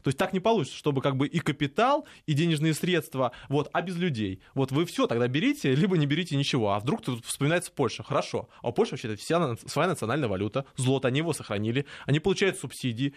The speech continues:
Если они будут действовать по правилам Европейского Союза, например, как для Франции, то им что придётся? Им придётся распределять мигрантов, это свободное перетечение, э, между прочим, перетоки, эм, э,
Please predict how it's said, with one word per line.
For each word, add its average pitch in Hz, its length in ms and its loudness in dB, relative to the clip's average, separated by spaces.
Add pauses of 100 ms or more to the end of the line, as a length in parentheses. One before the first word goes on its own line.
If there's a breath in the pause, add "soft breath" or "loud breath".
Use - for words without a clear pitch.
(240 loud breath)
Если 175 300 2
они 175 100 2
будут 170 160 0
действовать 185 260 -2
по 160 80 -2
правилам 175 320 2
Европейского 165 500 0
Союза, 170 280 2
например, 160 240 2
как 156 120 0
для 160 120 2
Франции, 269 420 0
то 127 140 -2
им 156 80 2
что - 160 0
придётся? 110 460 0 (220 loud breath)
Им 139 100 2
придётся 165 280 2
распределять 180 360 0
мигрантов, 110 580 -2
это 123 160 -4
свободное 123 480 0
перетечение, 127 640 -2 (100)
э, 127 300 2
между 127 260 0
прочим, 156 300 0
перетоки, 160 560 0 (380 loud breath)
эм, 127 440 2 (360 loud breath)
э, 117 40 -2